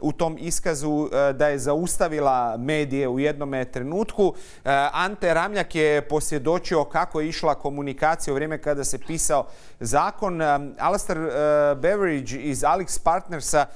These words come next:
konzultantske kuće koja je na neki način maskirala, e, grupu Borg, priznao je da su se susretali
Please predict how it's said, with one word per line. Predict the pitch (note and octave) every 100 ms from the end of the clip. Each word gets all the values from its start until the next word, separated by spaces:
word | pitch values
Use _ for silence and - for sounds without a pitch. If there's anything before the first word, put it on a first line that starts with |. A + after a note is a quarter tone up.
| - -
konzultantske | - C#3 C3+ E3+ F3 -
kuće | D3+ F#3+ F#3+
koja | E3 E3
je | D#3
na | E3
neki | F3+ F#3
način | E3+ F#3+ F#3
maskirala, | D#3 D3+ - G3+ E3 C#3+ C3
e, | A#2 A2+ B2 B2 B2+
grupu | D3 - D3+ C#3
Borg, | B2 C3 G#3+ F#3 - - - -
priznao | F3+ A3 G3+ G#3 F3+ D#3+
je | D3+ D3 B2+
da | C#3 D3+
su | D#3
se | - D3+
susretali | - A#3 A3+ F3 E3 D#3